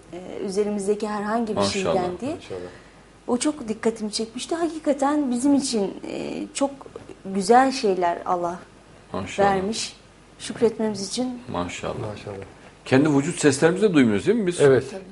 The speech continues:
Speaker 3: Evet.
Speaker 2: Nasıl oluyor?
Speaker 3: O da aynı, yani bu mekanizmayla inşallah. Kulaktan mesela sürekli kan akımı var.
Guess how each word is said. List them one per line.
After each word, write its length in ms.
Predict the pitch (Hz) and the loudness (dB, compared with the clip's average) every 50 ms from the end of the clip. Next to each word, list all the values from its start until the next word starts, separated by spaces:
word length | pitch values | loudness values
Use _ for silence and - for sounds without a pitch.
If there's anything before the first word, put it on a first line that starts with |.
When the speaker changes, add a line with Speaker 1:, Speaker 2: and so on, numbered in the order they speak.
| - - - - - 110 | -20 -20 -20 -12 -10 -4
Speaker 3:
Evet. 100 | 110 110 | 0 2
Speaker 2:
Nasıl 260 | 135 151 - - 220 | 2 2 4 4 4
oluyor? 280 | 202 170 147 165 214 269 233 - - - - - - - - _ _ _ - _ - | 4 6 4 4 2 0 -4 -8 -14 -18 -20 -20 -20 -20 -20 _ _ _ -20 _ -6
Speaker 3:
O 120 | 135 135 | -2 0
da 160 | 156 165 160 - - - - - - 139 | 2 0 0 -2 -6 -12 -12 -10 -6 -6
aynı, 260 | 139 131 135 135 135 | -4 -4 -2 0 2
yani 220 | 135 139 147 147 | 2 2 2 2
bu 80 | 151 156 | 2 2
mekanizmayla 760 | 156 139 - 139 131 131 127 123 123 117 110 104 104 104 104 | 2 2 4 4 2 2 2 2 0 0 0 0 0 -2 -4
inşallah. 420 | 98 101 - - 107 104 101 98 98 - - - - _ - | -4 -8 -6 -6 -4 -4 -4 -6 -8 -10 -16 -20 -20 _ 2
Kulaktan 880 | 127 135 131 135 - - - 113 120 120 120 120 117 117 120 139 156 | 2 2 2 2 -2 -10 -14 -14 -10 -6 -4 -4 -4 -4 -4 -4 -4
mesela 460 | 165 165 156 135 120 - 131 127 143 139 | -4 -2 -2 -2 -2 0 0 0 0 0
sürekli 420 | - - 165 147 131 - 175 - | 2 4 4 4 4 2 -2 0
kan 160 | - 170 165 | 2 2 2
akımı 340 | 165 135 117 127 120 113 113 | 2 2 0 -2 -2 2 4
var. 240 | 131 165 202 - - | 4 4 4 2 -2